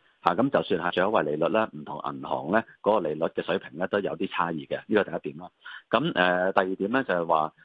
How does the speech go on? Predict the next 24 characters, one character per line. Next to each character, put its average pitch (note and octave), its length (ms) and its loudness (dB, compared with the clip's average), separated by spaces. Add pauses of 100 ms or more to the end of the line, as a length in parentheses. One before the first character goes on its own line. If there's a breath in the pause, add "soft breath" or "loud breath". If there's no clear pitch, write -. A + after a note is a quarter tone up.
(120 soft breath)
誒， F2+ 360 0
因 D3+ 60 -6
為 G#2 100 0
嗰 G#2 60 -4
個 B2 60 -2
戶 G#2 160 -6
口 F#2 220 0
結 G2 180 -2
餘， E2 140 -6
整 F2 200 -8
體 - 60 -2
嘅 A#2 140 4
總 - 220 -2
結 - 200 -2
餘 D#2 240 -4
係， E2 400 -2
如 C#2+ 80 -10
果 A2+ 80 0
係 F2 220 -4
去 F#2 100 0
到 F2+ 140 0
一 A2 40 -2
個 - 120 -4
細 - 280 -2